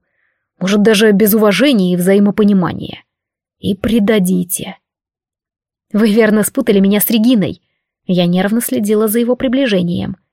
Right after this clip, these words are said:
"Скорее меня сожрет красный огнедышащий дракон, чем я изменю своему мужу". Кольт навис надо мной, поджал губы недовольно,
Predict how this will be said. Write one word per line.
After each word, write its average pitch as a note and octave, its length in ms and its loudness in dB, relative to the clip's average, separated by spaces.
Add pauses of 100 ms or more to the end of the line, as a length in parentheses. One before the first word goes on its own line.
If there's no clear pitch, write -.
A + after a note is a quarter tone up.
(280)
"Скорее C4+ 420 2
меня C4 220 2
сожрет C4 420 2
красный B3 380 0
огнедышащий A#3+ 580 0
дракон, C4 400 0
чем G3+ 160 0
я G3+ 200 2
изменю G#3+ 280 2
своему A#3+ 380 2
мужу". F3+ 400 -2 (680)
Кольт F3 440 -4
навис F3+ 300 -2
надо D#3+ 200 -2
мной, G#3+ 220 -2
поджал G3 400 0
губы A3+ 260 2
недовольно, F#3 680 -2